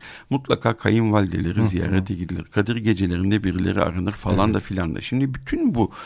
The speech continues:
Speaker 1: ritüeller iki kişi arasında, evlenmeden, o belediyeye imza, atılan imza olmadan
Speaker 2: Hı hı.
Speaker 1: evvel ilişkiye dahil olmayan şeyler olduğu için,
Speaker 2: Hı hı.
Speaker 1: e, o ilişki ne kadar güzel giderse gitsin,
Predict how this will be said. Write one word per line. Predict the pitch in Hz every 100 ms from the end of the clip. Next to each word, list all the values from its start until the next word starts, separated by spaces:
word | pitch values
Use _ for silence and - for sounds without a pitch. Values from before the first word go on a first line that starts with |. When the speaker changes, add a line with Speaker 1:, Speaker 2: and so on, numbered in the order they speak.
| - -
Speaker 1:
ritüeller | 127 131 143 131 120 135 294 - - - -
iki | - -
kişi | - 185 -
arasında, | 98 95 - 117
evlenmeden, | 120 156 180 151 98 87 76
o | 92 113
belediyeye | 113 123 131 135 131
imza, | 117 113
atılan | - - 113 110
imza | 117 113 127
olmadan | 127 139 123 101 95
Speaker 2:
Hı |
hı. | - 90
Speaker 1:
evvel | 143 247 - - -
ilişkiye | - 123 127 - 151
dahil | 117 107 127
olmayan | 139 160 147 104
şeyler | 92 101 92
olduğu | 95 95 104 175
için, | 147 - - - -
Speaker 2:
Hı |
hı. | 120 - 95 92 92 -
Speaker 1:
e, | 117 113 -
o | 120
ilişki | 123 127 -
ne | 165 175
kadar | 139 120 113
güzel | 101 110 110
giderse | 104 185 151 135 92
gitsin, | 80 - - 262